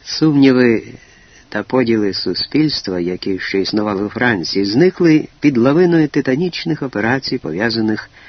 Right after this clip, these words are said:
із його місією завоювати світ. Бонапартизм обернув революційні війни та завоювання на самодостатню мету,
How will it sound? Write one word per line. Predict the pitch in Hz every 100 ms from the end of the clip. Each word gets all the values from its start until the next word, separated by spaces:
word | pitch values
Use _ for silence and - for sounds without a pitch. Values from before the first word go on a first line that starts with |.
| - - _
із | 98 87
його | 107 107
місією | 104 131 135 - 127 117
завоювати | 104 104 98 107 107 110
світ. | - 90 82 - - - _ _ _ _ _ _ _ _ _ _
Бонапартизм | 87 117 135 151 143 - 180 160 170 160
обернув | 147 147 147 160 156
революційні | 151 147 143 - 147 139 127
війни | 147 143 139 127
та | 127
завоювання | 110 117 120 127 139 135 131 127 - - - - _ -
на | 98 113 107
самодостатню | - 117 113 110 - 123 - 131
мету, | 139 143 82 69